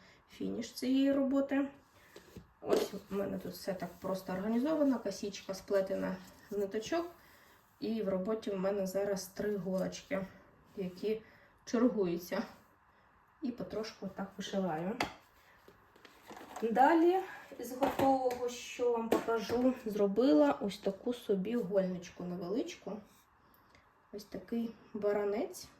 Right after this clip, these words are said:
який вишився, можна сказати, спонтанно. Ну, я якби то давно хотіла щось такого плану зробити,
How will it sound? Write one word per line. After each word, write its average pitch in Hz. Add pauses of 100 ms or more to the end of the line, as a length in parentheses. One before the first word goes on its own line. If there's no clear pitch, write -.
(1160)
який 226 (220)
вишився, 233 (160)
можна 226
сказати, 220 (180)
спонтанно. 262
Ну, 262
я 233
якби 214
то 233
давно 233
хотіла 220
щось 208 (220)
такого 202
плану 196
зробити, 220